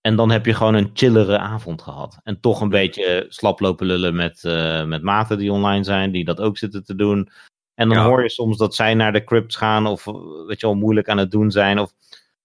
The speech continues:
Speaker 1: Maar dan ben jij gewoon iets relaxter bezig. En dan loop je ook gewoon weg van je computer, want je weet dat jouw dude, eh, weet je wel, alleen met wat herten in het bos staat. En niet, eh, met magische skeletten.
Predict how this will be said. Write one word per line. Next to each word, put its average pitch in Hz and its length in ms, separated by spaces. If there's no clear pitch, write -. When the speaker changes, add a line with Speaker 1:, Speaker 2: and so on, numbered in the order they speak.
Speaker 1:
Maar 104 160
dan 107 140
ben 104 100
jij 107 180
gewoon 104 280
iets 113 220
relaxter 95 440
bezig. 80 380
En 95 100
dan 92 120
loop 95 200
je 101 80
ook 85 120
gewoon 87 160
weg 87 180
van 90 120
je 85 60
computer, 90 340
want 87 140
je 92 80
weet 82 140
dat 85 160
jouw 82 160
dude, 90 340
eh, 80 340
weet 85 140
je 90 60
wel, 85 100
alleen 85 360
met 92 140
wat 90 160
herten 87 260
in 82 60
het 80 100
bos 95 200
staat. 80 380
En 85 160
niet, 82 400
eh, 80 280
met 80 280
magische 82 400
skeletten. 80 580